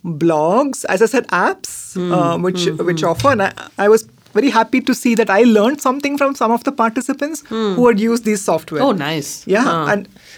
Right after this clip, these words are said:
Speaker 1: that's the best part of doing such workshops, right? You go there with a mindset and you come back saying, "Wow, that's a true."
Speaker 2: I didn't know that.
Speaker 1: Yeah.
Speaker 2: Yeah.
Speaker 1: Yeah.
Speaker 2: Yeah.
Speaker 1: And, um, the other thing is there are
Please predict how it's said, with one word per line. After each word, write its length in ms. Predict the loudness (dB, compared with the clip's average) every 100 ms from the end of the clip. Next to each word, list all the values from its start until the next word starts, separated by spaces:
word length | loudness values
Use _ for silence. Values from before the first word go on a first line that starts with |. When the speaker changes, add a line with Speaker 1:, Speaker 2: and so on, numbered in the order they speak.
| -20 _
Speaker 1:
that's 420 | -6 0 0 0 0
the 180 | 2
best 400 | 2 4 2 2
part 180 | 2 4
of 200 | 4 2
doing 200 | 2 2
such 200 | 0 -2
workshops, 520 | 0 -2 0 -2 0
right? 220 | 0 0 2
You 120 | 0
go 240 | 4 6
there 200 | 6 6 4
with 140 | 2
a 60 | 2
mindset 400 | 0 0 0 0
and 100 | -2
you 40 | 0
come 140 | 2
back 120 | 2
saying, 200 | 0 0
"Wow, 340 | 2 2 0 0
that's 200 | -2 -2
a 60 |
true." 240 | -8 -10 -12 -16 -20 -14
Speaker 2:
I 140 | -8 -2
didn't 180 | 0 0
know 160 | -2
that. 220 | -2 -2
Speaker 1:
Yeah. 220 | 2 2 2 -4 -12
Speaker 2:
Yeah. 200 | -10 -6
Speaker 1:
Yeah. 160 | -8 -10 _
Speaker 2:
Yeah. 120 | -8 -2 0
Speaker 1:
And, 260 | 0 0 -2 0
um, 640 | 0 2 0 -2 -4 -2
the 120 | 0
other 160 | 0 0
thing 220 | 0 0
is 120 | 0
there 100 | 0
are 80 | 2